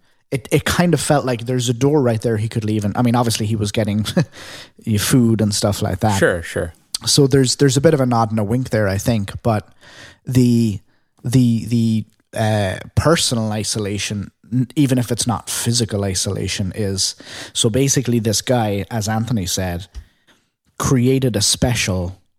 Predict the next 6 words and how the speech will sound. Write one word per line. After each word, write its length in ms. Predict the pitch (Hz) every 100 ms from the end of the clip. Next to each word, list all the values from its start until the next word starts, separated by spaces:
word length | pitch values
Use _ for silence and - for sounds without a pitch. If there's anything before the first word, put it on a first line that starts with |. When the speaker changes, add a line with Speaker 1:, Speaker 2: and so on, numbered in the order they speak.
| _ _ _ _
Speaker 1:
his 220 | - 131
own, 140 | 135 113
his 220 | 135 120
next 300 | 131 131 -
special 600 | - 127 - 101 95 95 - _ _ _ _ _ _ -
using, 720 | 127 123 117 120 113 110 104